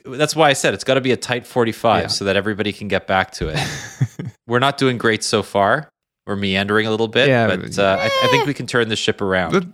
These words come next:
Speaker 2: yeah.
Speaker 1: Um,
Speaker 2: Maybe. We'll see.
Speaker 1: <laughs> Rarely does it happen, but maybe this week. Maybe this week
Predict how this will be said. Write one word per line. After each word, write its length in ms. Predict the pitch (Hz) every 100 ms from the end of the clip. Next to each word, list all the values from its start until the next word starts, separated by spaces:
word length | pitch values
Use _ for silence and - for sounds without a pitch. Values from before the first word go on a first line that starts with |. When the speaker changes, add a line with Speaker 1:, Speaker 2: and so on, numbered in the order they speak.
| _
Speaker 2:
yeah. 340 | 78 147 - 127 _ _ -
Speaker 1:
Um, 340 | 107 107 104
Speaker 2:
Maybe. 360 | 185 247 123 147 -
We'll 80 | 277
see. 280 | 101 - - - - - 123
Speaker 1:
<laughs> 380 | 95 87 -
Rarely 600 | 110 131 120 165 185 165 127
does 200 | 131 113
it 80 |
happen, 400 | 110 104 - 90
but 120 | 92 117
maybe 260 | 151 151
this 300 | 113 117 -
week. 340 | 87 82 - _ _ _ _
Maybe 280 | 117 110 101
this 220 | 87 -
week 160 | 87